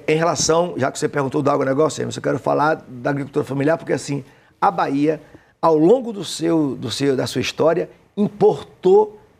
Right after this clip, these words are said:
importou muitos produtos que vem a, que vem a cesta básica à nossa mesa. É, por exemplo, a Bahia continua comprando frango, continua comprando ovos de galinha do Espírito Santo, tá? É, a gente, a Bahia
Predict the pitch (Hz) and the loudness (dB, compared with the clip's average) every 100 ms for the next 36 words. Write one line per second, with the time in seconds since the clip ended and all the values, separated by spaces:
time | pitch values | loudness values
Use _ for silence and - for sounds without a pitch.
0 | _ 185 208 190 175 - 147 170 - 147 | _ -4 -2 0 -2 -2 0 0 0 -2
1 | 180 - 190 127 156 165 - 175 151 165 | -2 0 0 0 0 -2 -6 -2 0 0
2 | 156 - 151 147 143 156 160 139 143 151 | -4 -4 -2 0 -2 -4 -2 0 0 -2
3 | - 151 151 175 151 131 127 _ _ _ | -2 -2 -2 -2 -2 -4 -6 _ _ _
4 | _ _ _ _ _ 135 135 135 135 123 | _ _ _ _ _ -2 0 2 2 2
5 | - 190 131 156 - 180 180 165 214 226 | 2 0 2 0 0 0 2 4 2 2
6 | - - _ - 196 160 170 185 233 240 | -8 -20 _ -4 -4 0 2 4 4 2
7 | - 240 - 160 185 214 - - 165 175 | 0 0 2 2 2 2 -2 0 2 0
8 | 165 - _ _ _ _ - - - _ | -8 -16 _ _ _ _ -16 -16 -18 _
9 | _ _ - 156 156 202 220 214 196 202 | _ _ -4 -4 0 0 2 0 0 0
10 | 190 - 175 202 185 180 202 170 151 175 | 0 2 2 2 0 -4 0 0 0 -2
11 | 156 - 247 - 208 214 - _ _ _ | -2 -2 -4 -2 0 -2 -6 _ _ _
12 | _ _ _ _ _ _ _ - 156 202 | _ _ _ _ _ _ _ -6 -6 -6
13 | - _ _ _ - 156 131 160 226 - | -12 _ _ _ -2 0 2 2 2 0
14 | - 180 180 160 156 180 233 240 | -2 0 0 0 0 2 2 2